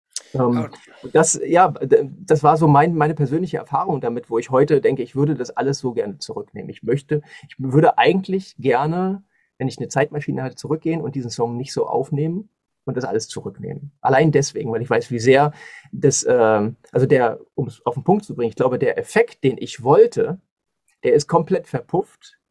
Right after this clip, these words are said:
Speaker 1: denn ich glaube, es gibt sehr wenige Leute im Vergleichsweise,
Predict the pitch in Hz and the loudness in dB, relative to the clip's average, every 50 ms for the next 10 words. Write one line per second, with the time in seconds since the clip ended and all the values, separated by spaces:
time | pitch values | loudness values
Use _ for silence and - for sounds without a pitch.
0 | _ - 127 135 117 - - 139 139 139 135 - - 147 113 107 113 147 160 160 | _ -6 -6 -6 -2 0 2 2 2 2 0 -2 -4 -6 -6 2 4 4 4 6
1 | 143 165 202 220 208 170 127 127 117 107 101 104 110 - 131 127 127 139 - 127 | 6 4 4 4 2 0 -2 -2 -2 -2 -2 -2 -2 -2 -2 -4 -6 -6 -6 -6
2 | 107 117 117 123 160 147 - - - - 113 127 117 139 135 147 | -2 0 2 2 0 -2 -4 -8 -4 -4 -4 -2 -2 -2 -4 -4